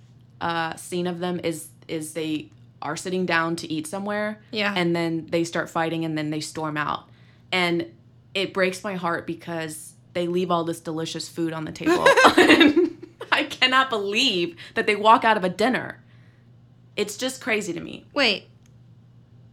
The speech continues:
Speaker 2: This woman isn't, I mean, she's not ugly, right?
Speaker 1: No.
Speaker 2: Okay.
Speaker 1: She's pretty. I don't think he would, I don't, like, I think he's too vain to go for someone who
Speaker 2: Sure.
Speaker 1: wasn't attractive,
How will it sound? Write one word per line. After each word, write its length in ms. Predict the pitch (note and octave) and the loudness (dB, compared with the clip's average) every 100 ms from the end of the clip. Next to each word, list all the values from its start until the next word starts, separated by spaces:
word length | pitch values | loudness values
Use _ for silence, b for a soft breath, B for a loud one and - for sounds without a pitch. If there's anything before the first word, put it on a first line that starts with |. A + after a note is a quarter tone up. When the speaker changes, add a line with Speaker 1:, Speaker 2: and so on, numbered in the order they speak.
| - - | -20 -10
Speaker 2:
This 220 | A4+ - | -8 -6
woman 240 | D4 F#3 | -4 -4
isn't, 340 | F3+ F3+ E3+ - - - - - - - - - - - - - - - - - - - - - | -4 -6 -8 -10 -18 -18 -18 -18 -18 -16 -16 -18 -20 -20 -20 -20 -20 -20 -20 -20 -20 -20 -20 -12
I 40 | |
mean, 140 | F#3 F3 | -10 -8
she's 180 | - A#3 | -8 -8
not 140 | A3+ | -6
ugly, 340 | F#3+ C#4 G3 | -6 -6 -8
right? 320 | - A#3 E4 D4+ | -6 -8 -6 -4
Speaker 1:
No. 680 | A#4+ D#5+ C5+ F#3 D#3+ F3+ - | -2 0 0 -2 -6 -8 -8
Speaker 2:
Okay. 160 | A3+ G3+ | -4 0
Speaker 1:
She's 180 | G4 - - | 0 -2 -2
pretty. 640 | G4+ D5 E4+ D#3 F#3 - - - - - - - - - | -2 0 0 -2 -6 -12 -20 -20 -20 -20 -20 -20 -20 -10
I 60 | G#3 | -6
don't 140 | C4 | -4
think 160 | B3+ A3+ | -4 -8
he 140 | G3+ | -6
would, 240 | F#3+ E3+ - - | -6 -6 -10 -8
I 80 | G3 | -4
don't, 200 | A#3+ A#3 - - | -4 -4 -10 -2
like, 180 | G3+ G3 | 2 4
I 100 | A3+ | 4
think 180 | D4+ B3+ | 4 2
he's 160 | A#3 | 0
too 160 | - G#3+ | -4 -2
vain 300 | E3+ E3+ F3 | 0 0 -2
to 80 | E3+ | -2
go 180 | E3+ E3 | -2 -4
for 120 | E3 | -6
someone 360 | F3 E3 D#3+ | -8 -6 -6
who 360 | D#3+ E3+ D#3+ D#3 | -4 -4 -4 -6
Speaker 2:
Sure. 300 | D#3 - F3 | -6 -4 0
Speaker 1:
wasn't 260 | E3+ E3+ D#3 | 0 0 -8
attractive, 720 | - D3+ D3 - - - | -4 -6 -6 -10 -12 -16